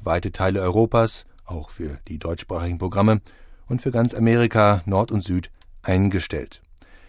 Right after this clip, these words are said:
Ab dem ersten Juli werden Sie also unsere Sendungen nicht mehr über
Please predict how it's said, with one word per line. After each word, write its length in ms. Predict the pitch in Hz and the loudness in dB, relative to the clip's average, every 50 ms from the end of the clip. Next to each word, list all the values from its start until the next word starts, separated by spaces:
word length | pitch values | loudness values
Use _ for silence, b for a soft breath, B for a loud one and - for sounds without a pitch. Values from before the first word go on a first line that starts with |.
| b b b | b b b
Ab 180 | b 135 - - | b -6 -6 -2
dem 140 | - 151 143 | 0 -2 0
ersten 340 | 131 131 139 - - 151 131 | 0 -2 -2 -2 0 0 2
Juli 380 | 117 117 131 139 139 131 110 | 2 2 2 4 4 4 2
werden 240 | 113 113 120 123 120 | 2 0 0 0 -2
Sie 160 | 120 127 127 | -2 -4 -2
also 420 | 107 107 110 104 110 107 104 98 98 | 0 -2 0 2 2 2 2 0 -2
unsere 400 | - 113 113 117 127 123 127 120 | 0 0 0 2 2 0 0 0
Sendungen 520 | 101 104 101 110 113 113 113 117 113 104 b b b b | 0 2 2 4 4 6 6 4 4 2 b b b b
nicht 320 | - 131 123 - - - | 2 2 2 0 0 0
mehr 240 | 107 101 95 98 92 | 2 2 2 2 0
über 240 | 87 82 87 82 | -2 -2 -2 -2